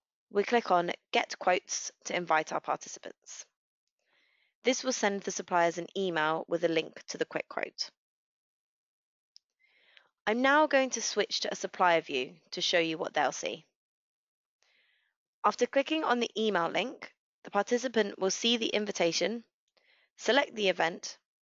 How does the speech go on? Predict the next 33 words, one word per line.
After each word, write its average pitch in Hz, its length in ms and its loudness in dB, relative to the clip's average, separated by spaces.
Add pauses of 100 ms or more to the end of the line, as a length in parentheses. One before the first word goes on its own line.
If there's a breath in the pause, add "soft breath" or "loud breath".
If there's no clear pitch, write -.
(720)
and 175 120 -2
accept - 440 -4
it. - 220 -8 (2000 soft breath)
The - 80 -6
first 285 400 2
thing 226 180 0
your 214 80 0
suppliers 190 540 0
will 185 100 -2
see 190 300 0
when 180 120 0 (140)
accessing 175 500 -4
the - 120 -2
event - 640 -6
is 180 100 -6
the 196 140 -6
brief 220 380 -2
you 170 100 -8
provided, 156 580 0 (960 soft breath)
as 185 100 -8
well 214 200 4
as 202 120 4
your 190 80 2
contact - 480 -2
details 165 640 -2 (300)
and 180 160 -4
a 175 40 -6
breakdown 156 580 0
of - 100 -10
the - 80 -10
process. - 640 -8 (2250)
If 220 120 -4
you've 233 120 0